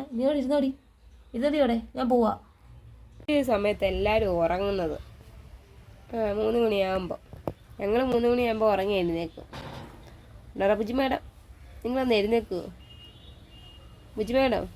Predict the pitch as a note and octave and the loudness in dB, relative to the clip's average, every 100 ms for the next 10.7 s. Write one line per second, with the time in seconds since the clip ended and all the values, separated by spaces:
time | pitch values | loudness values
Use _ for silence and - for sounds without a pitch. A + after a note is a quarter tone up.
0 | - - - - - - B3 C#4 D4+ C4+ | -16 -20 -20 -20 -20 -6 0 2 2 0
1 | B3+ A#3+ B3+ B3+ C4+ A#3+ A2+ - - - | 0 0 0 0 0 -2 -4 -12 -12 0
2 | B3+ F4 E4+ C#4 G3+ G3 F#3+ A3 A3+ G#3 | 4 6 8 4 4 -2 0 0 2 2
3 | G#3 A3 F#3+ - - - - - - - | 4 4 4 0 -6 -14 -16 -16 -16 -14
4 | - - - - - - G#3+ D#4 A#3 E3+ | -14 -12 -14 -14 -8 -4 0 4 4 2
5 | E3 - - - - - - - - - | -4 -14 -18 -18 -18 -18 -16 -16 -16 -16
6 | - - - C4 C#4 - D4 G#3+ - - | -16 -14 -2 4 4 4 2 0 -2 -10
7 | - - - - - - - - - - | -14 -14 -14 -12 -10 -10 -10 -10 -12 -12
8 | - - - C5 D4 C#4+ C4+ C4 A#3+ C4+ | -10 -10 -4 2 4 4 4 0 0 0
9 | A3 G3 G3 G#3 B3 A3+ G#3+ F3+ F3 F3+ | 2 4 4 2 0 2 2 2 2 0
10 | F#3 F3+ E3+ F3 F3 D#3+ - | 0 2 0 0 -2 -2 -4